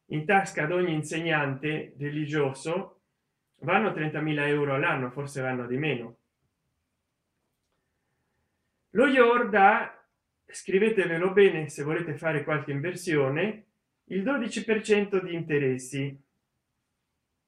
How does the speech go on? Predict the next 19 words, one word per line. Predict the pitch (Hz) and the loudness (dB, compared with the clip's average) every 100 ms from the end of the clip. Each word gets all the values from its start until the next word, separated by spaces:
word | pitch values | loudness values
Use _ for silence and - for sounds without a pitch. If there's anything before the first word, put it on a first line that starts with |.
| _ _ _ _ _ _ _ _ _ _ _ _ _ - | _ _ _ _ _ _ _ _ _ _ _ _ _ -2
Non | 165 277 285 | 2 4 2
c'è | - 247 | 2 0
trasparenza | 220 175 - 170 190 160 139 143 | 0 -4 0 2 2 0 -2 -2
ad | 156 | 0
oggi | 143 127 127 120 - _ _ _ _ _ _ _ - - | -2 -2 -6 -8 -14 _ _ _ _ _ _ _ -20 -10
nei | 143 165 170 | -4 -2 0
conti | 202 196 170 | 0 0 0
dello | 139 135 | 0 0
ior. | 139 143 135 151 226 233 - _ _ _ _ _ _ _ _ _ _ _ _ _ _ _ 170 | 2 2 2 0 -4 -10 -18 _ _ _ _ _ _ _ _ _ _ _ _ _ _ _ -4
Non | 220 | -2
si | 226 226 | -2 2
può | 196 | 2
dire | 196 208 160 - | 4 2 0 -2
che, | 160 170 165 156 131 147 147 143 135 135 135 131 | -2 0 0 -2 -2 -2 0 0 0 -2 -4 -6
eh, | - | -12
sia | - 175 | -2 -2
trasparente | 160 160 - 160 170 160 139 | 0 -6 -6 -4 -4 -6 -6
come | 143 139 | -4 -2
l'acqua, | 123 117 - 143 196 208 - | -2 -4 -8 -4 -2 -4 -10